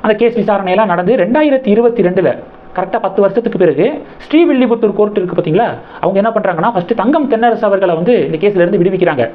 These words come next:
தங்கம் தென்னரசு அவர்களுக்கு விடுதலை வந்து கொடுக்குறாங்க. ரெண்டாயிரத்தி இருபத்தி மூணுல கே கே எஸ் எஸ் ஆர் ராமச்சந்திரன் அவர்களையும் ஸ்ரீவில்லிபுத்தூர் கோர்ட் என்ன பண்றாங்கன்னா, இந்த கேஸ்ல இருந்து விடுவிக்கிறாங்க. பிறகு நீதியரசர் ஆனந்த் வெங்கடேஷ் அவர்கள் தாமாக முன்வந்து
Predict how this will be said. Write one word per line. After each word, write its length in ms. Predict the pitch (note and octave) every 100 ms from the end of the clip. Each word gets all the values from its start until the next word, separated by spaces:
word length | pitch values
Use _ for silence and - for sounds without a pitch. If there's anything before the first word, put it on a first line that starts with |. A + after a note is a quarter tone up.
| - -
தங்கம் 260 | G3 A#3
தென்னரசு 300 | G#3 G3+ G3 F#3+
அவர்களுக்கு 300 | E3 F3 G#3+
விடுதலை 220 | F#3+ G3
வந்து 180 | E3 F3
கொடுக்குறாங்க. 340 | F3 E3+ C#3+ F#3+ C#4 - - -
ரெண்டாயிரத்தி 420 | A3 D4+ D4 D4
இருபத்தி 320 | A#3+ C#4+ B3+
மூணுல 280 | A3+ G#3 A#3+
கே 140 | C4 C4+
கே 120 | C#4+
எஸ் 200 | C4 A#3 A#3
எஸ் 100 | A#3+
ஆர் 80 |
ராமச்சந்திரன் 560 | G3+ G#3 C4 A#3+ A3+ E3
அவர்களையும் 420 | F#3+ F#3 D#3 C4 D#4+ - - - -
ஸ்ரீவில்லிபுத்தூர் 640 | - C#4 C4+ A#3+ A#3 A3 F3+
கோர்ட் 220 | G3+ G3+
என்ன 80 | G3
பண்றாங்கன்னா, 400 | F#3+ F3 D#3 B3
இந்த 120 | G#3+
கேஸ்ல 300 | G3 G#3 G3
இருந்து 200 | E3+ F#3 D3+ - - D#3
விடுவிக்கிறாங்க. 480 | G3 F#3+ F3 D3 A2+ - - -
பிறகு 320 | - G3 E3+ A#3 D4 - - - - - -
நீதியரசர் 600 | G3 B3+ A3+ G3+ F#3+ D#3+
ஆனந்த் 220 | G#3 C4 F#3+
வெங்கடேஷ் 340 | G3+ G#3 F#3
அவர்கள் 300 | D#3+ C#3+ A3 E4 - - - - - -
தாமாக 320 | D#3 F3+ G3+ G3+
முன்வந்து 440 | F3+ F#3 D#3 E3